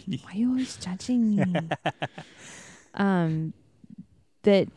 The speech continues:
Speaker 2: there's, there's a balance between, um, identifying something that was not a good situation and then being judgmental about it.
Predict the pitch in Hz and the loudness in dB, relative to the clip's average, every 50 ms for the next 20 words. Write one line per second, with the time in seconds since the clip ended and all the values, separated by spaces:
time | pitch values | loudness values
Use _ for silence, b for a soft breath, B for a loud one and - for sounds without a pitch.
0 | B B B B B - 185 190 240 254 262 262 240 - - - - 208 240 254 | B B B B B -2 2 6 6 6 6 4 2 -2 -8 -4 0 2 4 4
1 | 262 - 262 214 180 - 170 165 165 170 160 147 160 - - - 165 - - - | 4 2 0 -2 0 -2 -2 -2 0 -2 -2 -2 -4 -8 -10 -12 -12 -10 -6 -4
2 | 170 165 160 156 156 156 156 156 156 147 - - _ _ _ _ _ _ _ _ | -4 -2 -2 -2 -2 -2 -4 -4 -6 -8 -12 -16 _ _ _ _ _ _ _ _
3 | _ _ _ _ _ _ _ - 175 170 156 143 - - - - - _ _ _ | _ _ _ _ _ _ _ -10 -8 -8 -8 -8 -8 -10 -10 -12 -14 _ _ _
4 | _ _ _ _ _ _ _ _ _ _ _ _ _ _ _ _ _ _ _ _ | _ _ _ _ _ _ _ _ _ _ _ _ _ _ _ _ _ _ _ _
5 | _ _ _ _ _ _ - - 180 170 165 175 170 175 185 180 - - 190 180 | _ _ _ _ _ _ -8 -6 -6 -4 -4 -4 -2 0 -2 -2 -2 -4 -4 -2
6 | 175 170 170 170 - - 175 160 160 165 - 170 160 160 160 156 151 - - 165 | -2 -2 -2 -4 -4 -4 -2 -2 -2 -2 -4 -4 -2 -2 -2 -4 -4 -4 -2 -2
7 | 170 165 165 - - - - 180 185 196 196 180 - 165 156 - - 160 151 - | -2 -2 -4 -6 -6 -4 -2 -2 0 0 0 0 -2 -2 -4 -4 -6 -6 -6 -4
8 | 156 151 151 151 151 151 - 160 151 143 143 143 - - 165 160 156 156 156 151 | -4 -2 -2 -2 -4 -4 -4 -6 -6 -6 -6 -6 -6 -4 -2 -2 -2 -2 -4 -4
9 | 151 156 151 147 147 147 - 143 139 - - 147 139 139 139 - - - - - | -4 -4 -4 -4 -4 -4 -4 -6 -6 -6 -8 -8 -8 -8 -8 -10 -10 -10 -10 -10
10 | - - 50 50 50 - 50 50 | -12 -14 -16 -14 -14 -12 -12 -12